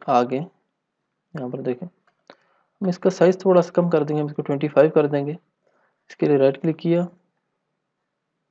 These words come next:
यहाँ से हमें एक चेंजिंग करेंगे, ये जो extra station है start में और एंड में, हम इसको ऑफ कर देंगे। इसके लिए क्या method है, इसके लिए यहाँ पर देखें,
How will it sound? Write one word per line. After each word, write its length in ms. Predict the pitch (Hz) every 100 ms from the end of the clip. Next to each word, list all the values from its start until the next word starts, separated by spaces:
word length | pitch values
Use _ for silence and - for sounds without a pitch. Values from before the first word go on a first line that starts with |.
| _ _ _ _ _ _ _ _ _ _ _ _ -
यहाँ 260 | 147 143 156
से 180 | - 165
हमें 260 | 160 156
एक 280 | 156 156 147
चेंजिंग 320 | - 147 151
करेंगे, 360 | 151 147 147 147
ये 100 | 143
जो 100 | 139
extra 300 | 135 - 185
station 440 | - 135 - 143
है 140 | 139 143 _ _ _ _ _ _ _ _ _ _ _ _ _ -
start 360 | - 151 143 147
में 100 | 147
और 100 | 143
एंड 220 | 151 151
में, 100 | 147
हम 160 | 143 143
इसको 200 | - 143
ऑफ 180 | 139 139
कर 120 | 156
देंगे। 220 | 147 151
इसके 220 | 143 - 143
लिए 160 | 139
क्या 180 | 135 151
method 320 | 135 123 147
है, 80 | 170 - _ _ _ _ _ _ _ _ _ - _ _ _ _
इसके 240 | 208 -
लिए 100 | 196
यहाँ 140 | 190 165
पर 100 | 185
देखें, 340 | 175 165 196